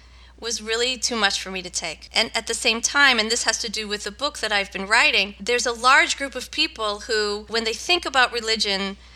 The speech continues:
their first knee-jerk reaction is, is possibly suspicion or possibly, like, "That's just irrelevant." There's a distance there. And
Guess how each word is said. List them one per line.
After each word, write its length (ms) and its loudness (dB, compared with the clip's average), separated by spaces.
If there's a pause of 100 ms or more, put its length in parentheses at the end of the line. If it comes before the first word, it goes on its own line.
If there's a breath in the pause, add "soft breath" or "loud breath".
(200 soft breath)
their 140 2
first 400 0
knee-jerk 420 0
reaction 540 4
is, 400 -6 (180)
is 240 -4
possibly 460 -4
suspicion 880 -2 (400 loud breath)
or 600 2
possibly, 540 -2
like, 160 -2
"That's 240 -2
just 240 -4
irrelevant." 560 0 (140)
There's 240 -2
a 40 -6
distance 540 0
there. 320 -10 (400)
And 240 -2